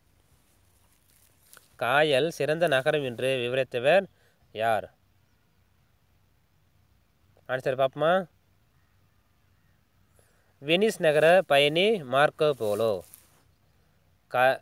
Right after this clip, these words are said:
காயல் சிறந்த நகரம் என்று வ-, விவரித்தவர் வெனிஸ் நகர பயணி மார்க்கோ போலோ. சரி. நீங்க எல்லாம் இப்ப இந்த இதிலிருந்து நிறையா,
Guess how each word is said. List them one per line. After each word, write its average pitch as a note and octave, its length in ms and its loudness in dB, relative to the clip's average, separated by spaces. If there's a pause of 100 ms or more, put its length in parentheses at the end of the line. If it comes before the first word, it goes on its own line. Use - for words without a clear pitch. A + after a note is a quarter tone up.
(140)
காயல் D#3+ 420 0
சிறந்த E3 320 -4
நகரம் C#3 300 0
என்று B2+ 460 0
வ-, A#2+ 140 -2
விவரித்தவர் C#3+ 640 -2
வெனிஸ் D3+ 360 -4
நகர C#3+ 280 0 (140)
பயணி C#3+ 420 -2
மார்க்கோ C3 480 0 (560)
போலோ. G2 400 -8 (540)
சரி. E2 380 -18 (2000)
நீங்க B2 160 -4
எல்லாம் D#3 400 0 (260)
இப்ப B2+ 200 -12
இந்த C3 220 -4 (920)
இதிலிருந்து E3 720 0 (280)
நிறையா, E3+ 440 4